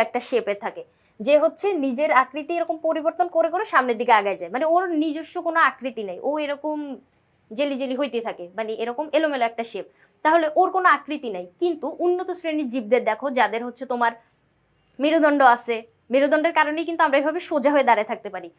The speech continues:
আবার কঙ্কালতন্ত্র যাদের আছে তাদের কিন্তু এই যে এরকম কাঠামো দান করার কাজটা, আকৃতি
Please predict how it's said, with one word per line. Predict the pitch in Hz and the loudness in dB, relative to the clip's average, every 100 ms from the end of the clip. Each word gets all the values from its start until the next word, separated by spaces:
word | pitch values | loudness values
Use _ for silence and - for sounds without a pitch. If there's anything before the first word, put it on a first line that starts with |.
| _ _ - | _ _ 2
আবার | 233 254 240 - - | 4 6 4 -2 2
কঙ্কালতন্ত্র | 302 302 302 311 311 330 | 4 4 2 0 -2 -2
যাদের | 302 285 311 | 0 0 -2
আছে | 294 392 440 | -2 -8 -6
তাদের | 277 247 254 | -6 -6 -8
কিন্তু | 277 285 | -10 -10
এই | 269 | -8
যে | 254 | -8
এরকম | 240 240 277 | -8 -8 -2
কাঠামো | 247 247 262 262 254 | -2 -2 -8 -4 -2
দান | 254 254 | -2 -2
করার | 247 247 247 | -6 -4 -6
কাজটা, | 226 - 220 - 277 | -8 -8 -8 -6 -8
আকৃতি | 285 311 302 | -6 -10 -8